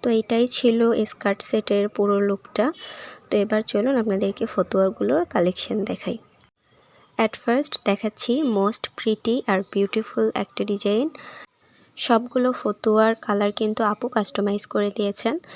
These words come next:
তো প্রথমেই দেখাচ্ছি মিন্ট কালারের ভিতরে হ্যান্ড এমব্রয়ডারি করেছি, আহ, সাদা, বাসন্তী হলুদ, লাল কালারের কম্বিনেশনের ফ্লাওয়ার আর সবুজ কালারের সুতা দিয়ে পাতাগুলো করেছি।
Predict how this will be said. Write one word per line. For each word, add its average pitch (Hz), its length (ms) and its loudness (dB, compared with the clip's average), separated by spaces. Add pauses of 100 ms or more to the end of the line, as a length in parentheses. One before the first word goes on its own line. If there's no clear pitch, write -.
(240)
তো 226 80 -4
প্রথমেই 220 420 2
দেখাচ্ছি 220 420 -2
মিন্ট 208 300 0
কালারের 214 400 2
ভিতরে 220 420 0
হ্যান্ড 214 280 0
এমব্রয়ডারি 202 500 0
করেছি, 208 540 0 (480)
আহ, 190 140 -2
সাদা, 202 500 0
বাসন্তী 196 480 0
হলুদ, 214 340 0
লাল 202 200 2
কালারের 220 380 -2
কম্বিনেশনের 208 760 0
ফ্লাওয়ার 202 540 2
আর 214 140 2
সবুজ 202 420 -2
কালারের 196 380 -2
সুতা 196 360 -4
দিয়ে 220 320 0 (120)
পাতাগুলো 196 460 0
করেছি। 185 440 -2